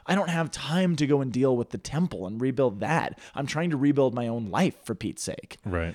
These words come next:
Speaker 1: And so the idea is, no, you have to put first things first, though. But then I think there's something else, and I wonder if there's something else in their mindset saying,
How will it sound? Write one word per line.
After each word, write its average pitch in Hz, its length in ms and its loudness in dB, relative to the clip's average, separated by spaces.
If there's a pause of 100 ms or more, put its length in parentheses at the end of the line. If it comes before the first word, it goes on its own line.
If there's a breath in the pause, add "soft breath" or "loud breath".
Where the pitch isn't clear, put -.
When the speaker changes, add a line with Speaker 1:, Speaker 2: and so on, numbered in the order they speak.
Speaker 1:
And 147 140 0
so 143 220 6
the 127 160 4
idea 127 200 4
is, 113 100 -2
no, 127 80 -2
you 127 180 -4
have 147 360 -8
to 135 80 -4
put - 220 -8
first - 340 -4
things 113 220 -8
first, - 520 -4
though. 95 280 -8 (460 loud breath)
But 175 80 0
then 196 80 8
I 190 80 4
think 240 180 0
there's 277 160 2
something 156 380 2
else, 151 180 4
and 139 100 -2
I 135 60 4
wonder 170 300 4
if 139 100 2
there's 127 160 2
something 127 240 -4
else 117 160 -4
in 120 60 -6
their 110 100 -2
mindset 120 480 -4
saying, 120 320 -4